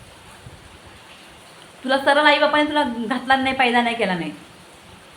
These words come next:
समजलं का? तुझ्या आईबापाने तुला सरळ पैदा नाही केला नाही, म्हणून तू माझ्या मुलीचं गु खातोस. लक्षात ठेव. म्हणजे हे जे तू करतोयस ना,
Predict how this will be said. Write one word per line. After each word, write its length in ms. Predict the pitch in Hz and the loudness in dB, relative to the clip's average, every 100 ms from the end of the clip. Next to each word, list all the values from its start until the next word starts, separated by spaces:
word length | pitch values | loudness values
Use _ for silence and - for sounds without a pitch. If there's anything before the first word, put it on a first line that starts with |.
| - - - | -20 -16 -6
समजलं 260 | 269 330 | -2 0
का? 160 | 294 180 190 - - - | 0 -2 -6 -14 -20 -16
तुझ्या 200 | 214 247 | -6 0
आईबापाने 520 | 269 269 262 254 240 | 0 2 0 0 -2
तुला 200 | 247 247 | -2 -4
सरळ 240 | 247 247 269 | -4 -4 -4
पैदा 280 | 269 240 254 | -4 -4 -4
नाही 140 | 262 | -4
केला 180 | 254 214 | -2 -4
नाही, 180 | 180 151 - - - - - | -6 -8 -14 -20 -20 -20 -14
म्हणून 160 | 226 | -10
तू 40 | 254 | -6
माझ्या 200 | 240 254 | -4 -2
मुलीचं 340 | 247 220 220 | -2 -2 -4
गु 80 | 240 240 | -4 -6
खातोस. 240 | - 180 - - - - - - - - - - - - - - | -10 -10 -12 -14 -16 -18 -20 -20 -20 -20 -20 -20 -20 -20 -20 -6
लक्षात 260 | 233 240 277 | -4 -2 -4
ठेव. 220 | - 226 175 - - - - - - - - - - - - - - - - - - - - - - - - | -4 -6 -6 -14 -20 -20 -20 -20 -20 -20 -20 -20 -20 -20 -20 -20 -20 -20 -20 -20 -20 -20 -20 -20 -20 -20 -12
म्हणजे 200 | 214 208 | -6 -2
हे 80 | 254 | 0
जे 140 | 269 | -2
तू 100 | 277 - | -6 -2
करतोयस 380 | 262 254 330 415 | -2 -2 -4 -2
ना, 200 | 440 | -2